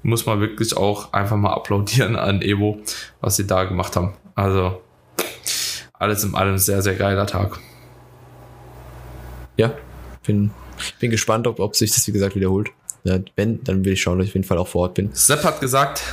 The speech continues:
Speaker 1: wir sind gekommen, um
Speaker 2: Ja.
Speaker 1: zu bleiben.
Speaker 2: Okay. Okay.
Speaker 1: So, war, war eine Aussage von ihm und ich hoff's wirklich. Also
Speaker 2: Okay. Weißt du, ob das Ganze, war das, das Ganze war ja eigentlich jetzt auf nationaler Ebene, ne? Das war ja kein internationaler Wettkampf.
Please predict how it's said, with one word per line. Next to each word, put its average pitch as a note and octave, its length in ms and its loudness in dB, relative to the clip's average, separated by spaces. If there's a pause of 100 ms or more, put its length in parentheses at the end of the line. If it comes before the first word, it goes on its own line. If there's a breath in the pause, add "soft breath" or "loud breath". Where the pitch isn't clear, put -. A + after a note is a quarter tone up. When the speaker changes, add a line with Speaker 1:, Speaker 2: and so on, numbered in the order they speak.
(140)
Speaker 1:
wir A2+ 140 0
sind B2+ 260 2
gekommen, A#2+ 380 0
um A2 120 2
Speaker 2:
Ja. F#2+ 60 2
Speaker 1:
zu G2+ 120 -2
bleiben. F#2+ 400 2 (1000 loud breath)
Speaker 2:
Okay. - 280 2 (800 loud breath)
Okay. - 220 0
Speaker 1:
So, F#2+ 60 4 (280)
war, G2+ 220 0
war G2+ 80 2
eine G#2+ 120 2
Aussage G#2 320 2
von F#2+ 180 0
ihm F#2 120 2
und F#2+ 60 2
ich - 160 0
hoff's - 340 0
wirklich. F2+ 540 2 (220)
Also F#2 480 0 (280)
Speaker 2:
Okay. - 140 2 (1300 loud breath)
Weißt - 220 0
du, A2+ 100 4
ob G#2+ 140 -4
das - 160 0
Ganze, A2 220 0
war A2 100 2
das, C#3 260 -4
das - 160 0
Ganze B2+ 200 0
war C3+ 80 4
ja A#2+ 80 4
eigentlich B2+ 140 0
jetzt B2+ 100 0
auf G#2 100 -2
nationaler F2+ 420 2
Ebene, D2+ 240 0
ne? A2 140 0 (160)
Das A2 120 -4
war F#2+ 60 4
ja F#2+ 120 2
kein F2+ 260 0
internationaler E2+ 540 2
Wettkampf. - 360 -2